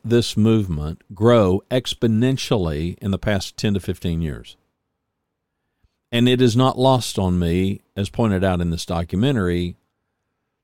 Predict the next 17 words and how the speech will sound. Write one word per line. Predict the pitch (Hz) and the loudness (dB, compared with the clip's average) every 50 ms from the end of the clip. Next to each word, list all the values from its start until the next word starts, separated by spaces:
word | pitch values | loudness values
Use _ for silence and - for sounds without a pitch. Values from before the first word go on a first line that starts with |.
| _ _ _ _ _ _ _ _ | _ _ _ _ _ _ _ _
that | 95 95 110 117 113 110 | -4 0 2 2 4 4
is | 117 107 | 2 2
about | 107 104 90 - - 165 190 202 220 214 - | 2 0 0 2 2 4 4 4 2 0 0
the | 185 147 | -2 -2
same | - - - 98 87 82 76 | -2 -2 -2 -2 -2 -2 -4
time | - - - 73 65 64 62 62 76 104 113 107 _ _ _ _ _ _ _ _ _ _ _ _ | -8 -12 -12 -12 -12 -12 -12 -12 -12 -12 -14 -16 _ _ _ _ _ _ _ _ _ _ _ _
that | 110 87 98 98 101 - | -10 -4 -2 -2 -2 -2
we | 101 104 104 104 | -2 -2 -2 0
were | 98 98 98 95 90 _ _ _ _ _ _ _ _ _ _ _ _ _ _ _ | 0 0 -2 -2 -4 _ _ _ _ _ _ _ _ _ _ _ _ _ _ _
trying | - - - - 143 139 135 131 131 117 | -12 -8 -4 -2 0 0 0 0 0 -2
to | 101 95 | -4 -6
come | - - - 110 101 | -8 -4 -2 0 2
out | 101 98 98 92 90 | 2 2 0 0 -2
of | 82 82 | -4 -4
that | 90 92 85 - - | -4 -6 -6 -8 -10
two | - - 110 98 | -4 -4 -4 -2
thousand | - 95 92 90 87 82 92 85 82 | -2 -2 -2 -2 -4 -4 -4 -6 -6